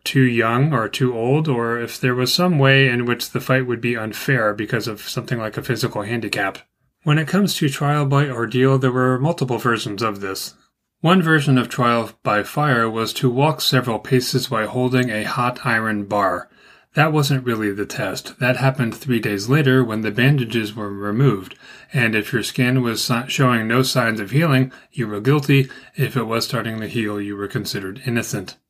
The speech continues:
A variation on this was to have a boiling pot of water, and you have to retrieve something like a stone from the bottom. Now, the depth of the water depended on the seriousness of the crime.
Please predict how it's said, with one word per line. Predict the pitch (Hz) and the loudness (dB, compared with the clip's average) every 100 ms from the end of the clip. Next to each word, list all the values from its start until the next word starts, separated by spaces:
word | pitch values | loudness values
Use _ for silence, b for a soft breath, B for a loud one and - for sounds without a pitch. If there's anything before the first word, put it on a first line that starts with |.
| _ | _
A | - 113 | -4 2
variation | 117 113 113 113 135 | 4 4 2 0 0
on | 127 | 2
this | 127 139 135 | 4 2 0
was | 127 110 101 | -4 -4 -6
to | - 123 113 110 - B - | -2 -2 0 -4 -10 B -4
have | 160 151 | 0 4
a | 139 | 4
boiling | 113 117 120 123 131 - | 2 0 0 2 2 0
pot | 127 104 | -4 -4
of | 95 | -6
water, | 117 151 123 127 | -2 2 2 2
and | 120 110 | -2 -6
you | 113 107 | -4 -2
have | 127 - | -2 -2
to | 123 | -4
retrieve | 110 - 127 120 | -4 -2 0 0
something | - 131 120 | -2 -4 -4
like | 107 101 | -4 -6
a | 101 | -6
stone | - 127 120 | -2 0 0
from | 117 107 | -2 -4
the | 104 | -4
bottom. | 101 117 104 92 - B B B B | 0 0 0 -4 -12 B B B B
Now, | 113 104 | -2 0
the | 101 107 | 0 0
depth | 101 117 127 | 2 0 0
of | 117 101 | -8 -6
the | 107 | -6
water | 101 117 135 139 B B B | -4 2 2 2 B B B
depended | 147 139 170 165 147 | -2 0 0 2 2
on | 127 120 | 2 0
the | 117 | 0
seriousness | - 139 131 120 - 117 104 | 0 2 4 2 0 -4 -4
of | 107 98 | -6 -6
the | 104 | -12
crime. | - 113 98 92 | -6 -6 -6 -10